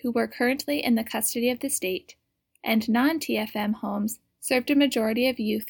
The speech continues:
who remain in their family's custody. Non-T F M programs were found to be supporting youth with more severe psychiatric problems and histories, including higher levels of symptoms, higher rates of prior hospitalizations,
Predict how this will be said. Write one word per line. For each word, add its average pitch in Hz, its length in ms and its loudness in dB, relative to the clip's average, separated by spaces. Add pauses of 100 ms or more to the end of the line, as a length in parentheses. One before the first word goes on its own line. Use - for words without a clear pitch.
who 240 80 0
remain 226 440 2
in 254 120 2
their 269 140 2
family's 202 440 -2
custody. - 600 -6 (1200)
Non-T 294 520 4
F 302 160 4
M 269 180 4
programs 226 600 0
were 247 80 -4
found 233 320 2
to 269 100 0
be 240 140 0
supporting 233 580 0
youth 220 300 0
with 226 160 -4
more 220 220 2
severe 233 440 0
psychiatric 220 760 -4
problems 220 560 -2
and 226 180 0
histories, - 580 -8 (500)
including 233 460 4
higher 240 320 0
levels 247 340 2
of 247 100 -2
symptoms, 214 600 -4 (560)
higher 240 300 4
rates 233 280 2
of 233 140 -6
prior 220 300 -2
hospitalizations, 226 1160 -4